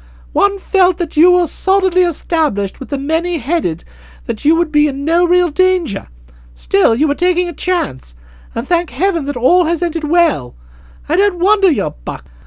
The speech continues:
I said, interrupting him in a fresh outbreak of loo-loo-looing. "Anyone would be after making the sort of hit you did. You certainly wowed them." He paused in his curveting to give me another incredulous look.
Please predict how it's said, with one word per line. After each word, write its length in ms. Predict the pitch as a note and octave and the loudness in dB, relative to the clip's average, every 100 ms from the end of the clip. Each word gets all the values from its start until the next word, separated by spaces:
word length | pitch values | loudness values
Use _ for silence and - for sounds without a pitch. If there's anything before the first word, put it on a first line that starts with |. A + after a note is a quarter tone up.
| - - | -12 -4
I 160 | C#4 | -4
said, 400 | A#3 - A3+ E3+ | -4 -2 -2 -2
interrupting 720 | F3+ G#3+ D4+ D#4+ D#4 D#4+ D4 | -6 -6 -2 2 0 0 -6
him 280 | C4 D4 D4 | -4 -4 -2
in 80 | C#4+ | -2
a 80 | A#3+ | -4
fresh 380 | - C#4+ D4+ - | 0 0 0 -2
outbreak 540 | C4+ F#4 C#4+ A#3+ A3+ | 0 0 0 -2 -2
of 140 | C#4 B3 | -2 -2
loo-loo-looing. 1040 | C#4 E4+ F4 F4 F4 D#4+ F#4+ E4+ G3+ D#3 C#3+ - - - - | 0 2 4 2 2 2 2 2 0 -6 -14 -18 -20 -16 -4
"Anyone 560 | F#4 G4+ D#4+ G#3 G#3 A3+ | -2 0 0 -2 -6 0
would 200 | F#4 G4 | 2 2
be 160 | A3+ G#3 | 0 0
after 240 | F#3+ C4 | 0 -2
making 300 | C4 C#4 D#4+ | -2 -2 -4
the 80 | D4+ | -4
sort 180 | C#4+ D#4 | -4 -4
of 80 | |
hit 240 | B3+ D#4+ E4 | -2 -4 2
you 240 | D#4 G4 | 4 6
did. 360 | F4+ C4 G#2 - - - | 4 0 -6 -12 -20 -4
You 140 | D4 | -2
certainly 400 | D#4 F#4 E4 F4+ | 0 0 0 0
wowed 480 | D#4+ F4+ G4 G4 B3 | 2 4 4 2 0
them." 260 | B2+ G#2 A2 - - - - - - | -6 -8 -14 -20 -20 -20 -20 -20 -8
He 140 | D4 | -4
paused 480 | E4 - F#4+ G#4 G4+ | -4 4 6 6 4
in 60 | F4+ | 0
his 200 | E4+ F4 | 0 -2
curveting 640 | - F4 C#4 E4 C#4 B3 | 0 -2 0 0 0 -4
to 80 | C4 | -4
give 160 | E4+ C#4+ | -2 -2
me 120 | D#4+ | -4
another 360 | D#4 D#4 D4+ | -2 -2 -2
incredulous 640 | D4+ D4+ D#4+ E4 E4+ D#4+ - | -6 -4 -4 -2 -2 -4 0
look. 400 | E4+ G4+ - | 2 0 -2